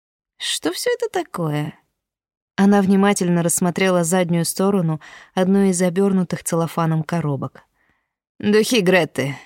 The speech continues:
объяснил Николас. "Жены".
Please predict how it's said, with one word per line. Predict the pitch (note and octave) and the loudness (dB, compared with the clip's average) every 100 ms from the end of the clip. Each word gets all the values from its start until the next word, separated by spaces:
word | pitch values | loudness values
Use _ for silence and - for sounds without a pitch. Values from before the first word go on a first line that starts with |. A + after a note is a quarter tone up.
| _ _ | _ _
объяснил | D#3+ D3 D3+ D#3 D3 | -6 -4 -4 -2 -2
Николас. | D3 C3+ B2+ A#2 - - _ _ _ - | -2 -6 -8 -8 -10 -12 _ _ _ -6
"Жены". | F3+ A3 F#3 - | 0 2 2 0